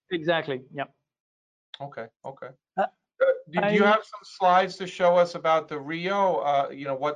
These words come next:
Speaker 2: what the, what the difference is of the Rio compared to the C I O?
Speaker 1: Yeah, indeed.
Speaker 2: Are you
Speaker 1: Um,
Speaker 2: looking
Speaker 1: so
Speaker 2: at that?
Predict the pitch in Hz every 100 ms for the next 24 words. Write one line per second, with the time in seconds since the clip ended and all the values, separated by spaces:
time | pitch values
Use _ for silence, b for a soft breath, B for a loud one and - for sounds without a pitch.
0 | 135 147 147 151 - 131 143 147 - 117
1 | 151 151 151 135 - 139 120 131 127 120
2 | 135 139 131 123 - 123 131 123 123 117
3 | 113 - 131 120 113 107 - - _ _
4 | _ _ _ _ B B B 202 247 220
5 | 214 220 254 226 196 185 175 175 170 170
6 | 139 208 165 117